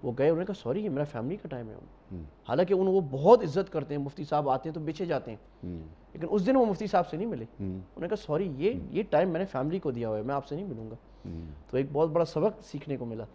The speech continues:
Speaker 2: जी, बहुत अच्छी बात है, माशाल्लाह, माशाल्लाह। और फिर हम अपने अहले खाना को अहमियत नहीं देते।
Speaker 1: जी।
Speaker 2: अ, by and large, अ, बहुत से लोग देते हैं।
Speaker 1: और तवक्को रखते हैं कि वो हमें देंगे।
Speaker 2: जी, और फिर ये, ये
Speaker 1: <laughs>
Speaker 2: देखें कि यही बहुत अच्छी बात कि फिर हमें तवक्को ये,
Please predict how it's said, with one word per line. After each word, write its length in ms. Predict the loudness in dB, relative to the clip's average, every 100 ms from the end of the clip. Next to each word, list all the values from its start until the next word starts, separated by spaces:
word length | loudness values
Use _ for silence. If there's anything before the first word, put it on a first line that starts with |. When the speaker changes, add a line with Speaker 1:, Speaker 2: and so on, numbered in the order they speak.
| -20 -20 -8
Speaker 2:
जी, 120 | -6 -4
बहुत 300 | -2 -2 -2
अच्छी 240 | -6 -10
बात 240 | -10 -12 -14
है, 400 | -20 -20 -8 -6
माशाल्लाह, 420 | -4 -4 -6 -4
माशाल्लाह। 800 | -4 0 0 2 -2 -4 -14 0
और 200 | 6 6
फिर 180 | 6 2
हम 220 | 2 2
अपने 520 | 2 2 2 2 2 4
अहले 320 | 4 6 2
खाना 420 | 4 4 4 0
को 160 | 0 -4
अहमियत 640 | 0 0 0 0 -2 -2
नहीं 360 | -4 -2 -4 -2
देते। 560 | -4 -4 2 2 2 -8
Speaker 1:
जी। 280 | -10 -10 -10 -10 -4
Speaker 2:
अ, 260 | -2 -2
by 260 | 6 8 8
and 240 | 6 2
large, 300 | 0 -2 -8 -16 -20 -20 -20 -20 -20 -16 -10
अ, 60 |
बहुत 260 | -2 -2 0
से 80 | -2
लोग 160 | -2
देते 260 | -2 -4 -2
हैं। 80 | 2
Speaker 1:
और 100 | 2
तवक्को 420 | 4 2 6 6
रखते 260 | 6 2 -2
हैं 80 |
कि 60 | 0
वो 120 | 0
हमें 240 | 0 0 -2
देंगे। 200 | -2 2
Speaker 2:
जी, 420 | 4 6 6 6
और 120 | 4
फिर 220 | 2 4
ये, 440 | 4 6 2 4 2
ये 60 |
Speaker 1:
<laughs> 0 |
Speaker 2:
देखें 420 | 2 -2 -6 -6
कि 100 | 0
यही 300 | 2 4 2
बहुत 400 | 4 2 2 0 -4
अच्छी 240 | -2 0
बात 260 | 2 2 2
कि 60 | -4
फिर 160 | -2
हमें 160 | -2 -2
तवक्को 380 | -2 -2 -2 -2
ये, 260 | 0 -4